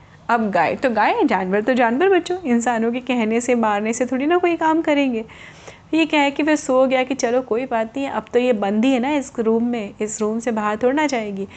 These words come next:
वो सो गया। जब वो सुबह सो के उठे ज़मींदार, उसके पूरे घर में बदबूदार गोबर भर चुका था। गाय ने पूरी रात गोबर दिया और इतनी बदबू, इतनी बदबू कि वो रह नहीं पा रहा था।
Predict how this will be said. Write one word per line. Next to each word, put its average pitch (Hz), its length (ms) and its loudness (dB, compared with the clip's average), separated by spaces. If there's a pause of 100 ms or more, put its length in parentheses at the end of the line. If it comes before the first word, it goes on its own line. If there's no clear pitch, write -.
(340)
वो 220 60 0
सो 233 300 0
गया। 262 220 -6
जब 208 240 -2
वो 202 80 -4
सुबह 196 380 -4
सो 214 400 -6
के 254 100 0
उठे 208 300 0
ज़मींदार, 202 640 -4 (440)
उसके 226 420 -2
पूरे 226 680 0
घर 226 520 0
में 214 600 0
बदबूदार 233 800 2
गोबर 202 420 4
भर 196 180 -4
चुका - 300 -14
था। - 260 -18 (720)
गाय 214 360 2
ने 247 200 2
पूरी 302 440 2
रात 247 380 -4
गोबर 220 320 4
दिया 220 320 0 (380)
और 254 160 4
इतनी 294 460 0
बदबू, 226 460 2
इतनी 247 300 0
बदबू 226 360 0
कि 262 160 -2
वो 269 140 4
रह 214 260 0
नहीं 240 140 0
पा 202 200 0
रहा 202 120 -2
था। 208 180 -8